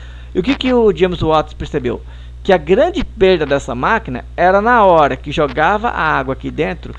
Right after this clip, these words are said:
e isso aqui abaixava, e jo-, você jogava, ah, o líquido, o fluido resultante fora.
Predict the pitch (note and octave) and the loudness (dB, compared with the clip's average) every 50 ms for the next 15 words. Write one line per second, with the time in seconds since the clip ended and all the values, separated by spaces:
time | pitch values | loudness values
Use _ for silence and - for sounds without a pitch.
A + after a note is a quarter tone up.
0 | - - - - - D3 D#3 - E3 D3+ - D#3 C3+ A#2+ A#2+ - - - - F3+ | -16 -18 -16 -8 -4 -4 -2 -2 -2 -2 -2 -2 -2 -2 -2 -4 -4 -2 0 2
1 | F3+ F3 D3 D#3 D3+ E3 D#3 C#3+ D3 - D#3+ D3+ E3 D#3 D3 D3+ D3+ D#3 C#3+ D#3 | 2 2 0 -2 -2 -2 -2 -2 -4 -4 -4 -2 -2 0 2 0 0 0 0 -2
2 | - - C#3 C#3 C3+ B2+ B2 B2 A#2 - - - C#3 C#3 C#3+ D#3 D#3+ - C3+ C3+ | -4 -2 -2 0 0 0 -2 -4 -6 -8 -8 -6 -4 -2 -2 -2 -2 -4 -6 -6
3 | - - C#3 D3+ D3+ C#3+ C#3+ C3 D3 C#3+ - - D3+ D#3+ - - - C3 A#2 G#2 | -4 -2 -2 -2 -2 -2 -2 -2 -2 -4 -4 -4 -6 -6 -6 -4 -4 -2 -2 -2